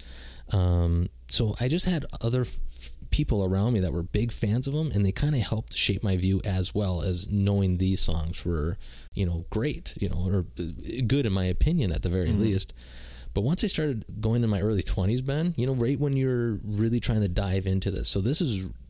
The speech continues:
Speaker 1: literally,
Speaker 2: Yep.
Speaker 1: this kind of was right before my Peter Green phase. So this may have been the influence to push me towards more British blues, to be
Speaker 2: <laughs>
Speaker 1: honest with you.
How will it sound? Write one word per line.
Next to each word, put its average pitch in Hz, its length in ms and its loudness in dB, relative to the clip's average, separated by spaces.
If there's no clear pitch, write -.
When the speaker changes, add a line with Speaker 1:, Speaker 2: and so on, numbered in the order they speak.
Speaker 1:
literally, 104 560 0
Speaker 2:
Yep. 107 140 2
Speaker 1:
this - 120 4
kind 151 240 0
of 117 120 -4
was 101 200 -2
right 110 300 -2
before 123 300 -2
my 92 160 0
Peter 117 340 2
Green 107 540 0
phase. - 560 -6
So - 220 2
this 101 300 0
may 123 560 2
have 147 440 -2
been 147 200 2
the 127 180 2
influence 127 460 0
to 98 100 -6
push - 260 -2
me 127 80 -2
towards 113 320 -2
more 117 200 -2
British 117 520 -2
blues, 131 800 0
to - 100 0
be - 140 0
Speaker 2:
<laughs> 95 100 2
Speaker 1:
honest 113 260 0
with - 180 -4
you. 67 220 -4